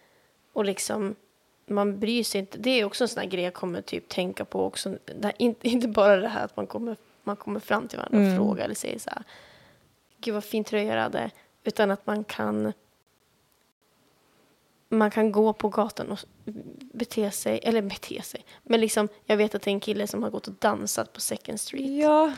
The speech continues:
Speaker 1: Han går med hörlurar på sig
Speaker 2: Ja.
Speaker 1: med sina svettband.
Speaker 2: Och
Speaker 1: Liksom.
Speaker 2: Speedos.
Speaker 1: <laughs> Ja. Och dansar
Speaker 2: Mm.
Speaker 1: som att han är med i en musikvideo.
Speaker 2: Ja.
Speaker 1: Och det ser så,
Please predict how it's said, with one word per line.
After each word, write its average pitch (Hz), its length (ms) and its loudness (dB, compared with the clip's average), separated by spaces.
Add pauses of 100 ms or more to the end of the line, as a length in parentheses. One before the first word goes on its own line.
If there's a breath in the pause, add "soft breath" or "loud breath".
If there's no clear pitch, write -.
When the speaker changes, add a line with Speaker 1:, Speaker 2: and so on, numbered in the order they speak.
(220 loud breath)
Speaker 1:
Han 247 280 6
går 220 160 6
med 202 140 2
hörlurar 208 500 4
på 208 220 -6
sig 196 260 2
Speaker 2:
Ja. 180 60 6
Speaker 1:
med 170 80 6
sina 196 280 0
svettband. 202 760 -2 (720 soft breath)
Speaker 2:
Och 185 220 -4
Speaker 1:
Liksom. 208 220 4 (100)
Speaker 2:
Speedos. 170 340 2 (200)
Speaker 1:
<laughs> - 180 -12
Ja. 247 120 2 (880 loud breath)
Och 311 160 8 (840)
dansar 214 580 4
Speaker 2:
Mm. 214 480 4
Speaker 1:
som - 180 0
att 214 80 2
han 208 160 2
är 208 40 6
med 202 200 0
i 202 40 0
en 196 160 -4 (120)
musikvideo. 226 640 -4
Speaker 2:
Ja. 202 160 4 (640)
Speaker 1:
Och 226 120 4
det 240 140 6
ser 233 160 4
så, 196 440 2